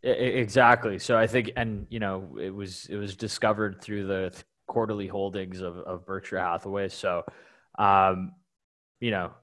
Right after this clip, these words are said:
he, he, he's got cash right now that he's sitting on,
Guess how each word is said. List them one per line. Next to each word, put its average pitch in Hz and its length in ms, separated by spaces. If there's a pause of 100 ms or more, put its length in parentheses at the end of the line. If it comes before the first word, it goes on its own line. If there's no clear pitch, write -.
(160)
he, 120 260
he, 123 320
he's 117 340
got 156 320
cash 117 480
right 101 260
now 92 240
that 87 140
he's 90 120
sitting 95 380
on, 76 260